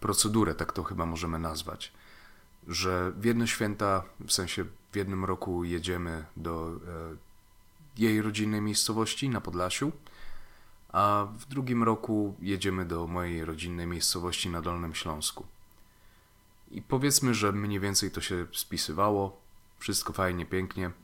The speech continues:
Niestety w pracy mojej żony krąży dosyć paskudny wirus. Działa trochę jak covid,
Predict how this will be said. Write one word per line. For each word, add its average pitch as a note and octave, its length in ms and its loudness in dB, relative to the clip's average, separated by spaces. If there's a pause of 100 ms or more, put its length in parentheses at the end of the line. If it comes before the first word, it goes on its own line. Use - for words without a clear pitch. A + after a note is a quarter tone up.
(920)
Niestety G#2+ 1000 2
w - 100 -18
pracy - 420 2
mojej G2 300 4
żony G2 440 0 (320)
krąży F2+ 440 -2
dosyć E2 420 -2
paskudny G#2 500 0
wirus. G2+ 420 0 (1900)
Działa G#2+ 300 8
trochę F#2+ 260 0
jak - 260 -2
covid, A#2+ 480 4